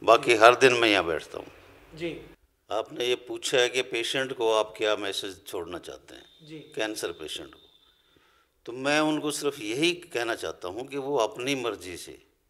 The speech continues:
Speaker 2: जी।
Speaker 1: सीधे तौर पे गौमूत्र का इस्तेमाल ना करें।
Speaker 2: जी।
Speaker 1: किसी भी डॉक्टर की सलाह से
Speaker 2: जी।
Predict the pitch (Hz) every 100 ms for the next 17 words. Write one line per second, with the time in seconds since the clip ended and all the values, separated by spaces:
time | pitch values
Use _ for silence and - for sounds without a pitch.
0 | _ _ 147 147 139 139 _ _ _ _
1 | _ _ _ - 156 160 160 156 139 127
2 | 135 147 117 117 110 110 101 104 - 107
3 | 98 95 92 92 90 110 143 - _ _
4 | _ _ _ 151 151 - - 147 - 156
5 | 151 135 123 - 117 110 104 95 98 104
6 | - 151 - _ _ _ 160 156 160